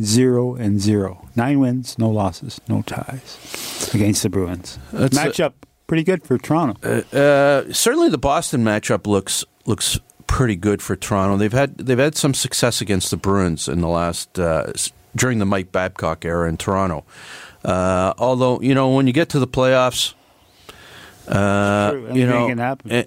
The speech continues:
Speaker 2: anything can happen. Uh, Boston seems to, you know, they s-, you know, Boston seems to have turned around their team, uh, somewhat.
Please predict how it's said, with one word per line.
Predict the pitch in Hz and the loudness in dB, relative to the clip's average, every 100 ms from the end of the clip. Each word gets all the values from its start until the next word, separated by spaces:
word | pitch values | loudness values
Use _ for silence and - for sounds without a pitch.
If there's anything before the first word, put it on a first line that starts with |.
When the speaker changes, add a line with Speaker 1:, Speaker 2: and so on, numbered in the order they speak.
| - | -2
Speaker 2:
anything | 135 170 170 | 0 0 0
can | 151 | 0
happen. | 135 127 127 131 127 - | 2 0 0 0 0 0
Uh, | 113 113 107 | 0 2 0
Boston | 101 131 165 - 165 135 | 2 2 2 0 -2 0
seems | - 143 135 - | 2 2 2 -2
to, | 82 | 0
you | 113 | 2
know, | 110 | 2
they | 120 | 0
s-, | - - | -2 -2
you | |
know, | 143 | -2
Boston | 104 123 226 - 220 | 0 0 -2 -2 -2
seems | - 165 - | 0 0 0
to | 123 | -2
have | - | 0
turned | 143 131 117 | 0 2 2
around | 104 104 98 | 2 2 2
their | 90 | -2
team, | - 165 113 69 - | 0 2 2 0 -6
uh, | 87 87 85 | -2 0 0
somewhat. | 82 - 127 107 76 | 0 0 0 -2 -4